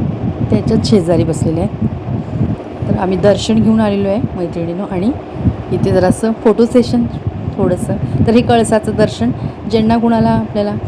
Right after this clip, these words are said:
अं, येता येत नाही कोल्हापूरला या दिवसात, तर त्यांना घेण्यासाठी दर्शन म्हणून किती सुंदर आहे बघा, सुशोभित केलेला हा परिसर. बघा, डोळ्याचं पारणं फिटलं का नाही बघा, इतकं सुंदर वाटतं ना,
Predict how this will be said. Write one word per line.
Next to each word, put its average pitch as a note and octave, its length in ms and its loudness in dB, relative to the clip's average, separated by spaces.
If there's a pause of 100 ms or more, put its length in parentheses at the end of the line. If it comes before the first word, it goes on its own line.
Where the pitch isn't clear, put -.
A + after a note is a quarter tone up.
(220)
अं, A#3+ 400 -2
येता G#3+ 300 4
येत G#3 180 -4
नाही F3+ 180 0
कोल्हापूरला E3 500 0
या E3+ 140 2
दिवसात, E3 380 -2 (680)
तर F#3 60 4
त्यांना F3+ 380 2
घेण्यासाठी F3 680 0 (140)
दर्शन E3 380 -2
म्हणून E3 500 -4 (320)
किती A3+ 180 2
सुंदर G3+ 500 4
आहे G#3+ 140 2
बघा, F#3+ 280 0
सुशोभित F3+ 460 -4 (100)
केलेला F3+ 220 0
हा E3+ 80 -4
परिसर. F3 400 -2 (720)
बघा, F3+ 220 2
डोळ्याचं F#3+ 380 2
पारणं G3+ 300 0
फिटलं G3+ 360 0
का G3+ 120 0
नाही G3 140 0
बघा, F3 200 -2
इतकं - 460 0
सुंदर A#3 440 4
वाटतं A3 360 0
ना, G3+ 80 -2